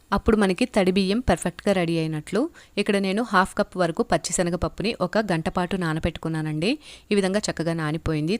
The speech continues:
తర్వాత ఒక కొబ్బరికాయని కూడా ఈ విధంగా గ్రైండ్ చేసి తీసుకున్నాను. So ఇప్పుడు కొబ్బరి మోదకాల కోసము స్టఫింగ్ని రెడీ చేసుకుందాము. అందుకు గాను ఒక కప్పు వరకు తురిమిన కొబ్బరిని, అలాగే హాఫ్ కప్ వరకు బెల్లాన్ని వేసి ఈ విధంగా అడుగు పట్టకుండా కలుపుకుంటూ బెల్లాన్ని కరిగించుకోవాలి.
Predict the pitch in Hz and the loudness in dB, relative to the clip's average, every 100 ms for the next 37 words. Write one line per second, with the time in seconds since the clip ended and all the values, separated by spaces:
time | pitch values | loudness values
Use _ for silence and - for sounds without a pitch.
0 | 208 175 170 - 233 349 - - - 196 | 0 0 0 2 0 -2 -14 -14 -4 -2
1 | 208 196 165 185 190 180 175 170 233 180 | 4 4 4 2 2 -2 0 0 2 2
2 | 175 165 196 190 165 165 170 - 165 - | 0 0 0 2 2 0 -2 -2 -2 -2
3 | 160 160 156 247 339 - - - 226 208 | -4 -2 -2 -2 -4 -14 -10 6 6 8
4 | 214 269 214 175 214 226 202 185 180 175 | 4 6 4 6 6 6 4 4 4 4
5 | 180 175 180 240 - 180 190 196 196 165 | 2 0 0 2 2 2 2 2 2 0
6 | 160 160 - 160 156 156 208 247 180 185 | 0 -2 -2 0 0 0 -2 -2 0 -2
7 | 180 175 170 226 185 - - - 214 175 | 0 -2 0 -2 -2 0 -2 0 0 0
8 | - 233 202 170 180 180 165 156 160 160 | 0 0 2 2 0 2 0 2 0 0
9 | 156 - 170 165 226 220 175 - 190 - | -4 -2 0 0 -2 2 0 0 -6 0
10 | 180 160 208 180 156 165 170 165 156 - | -2 0 0 0 0 0 0 0 0 2
11 | 269 - - - - 208 202 175 175 247 | 0 -2 -16 -20 2 4 4 2 4 4
12 | 415 - - - 190 202 - 180 175 180 | 2 -10 -14 0 4 4 4 2 0 2
13 | 190 - 170 - - 175 233 196 175 170 | 2 2 0 0 -4 2 4 4 2 0
14 | 180 165 156 151 - 147 143 | -2 -2 -2 -4 -6 -6 -6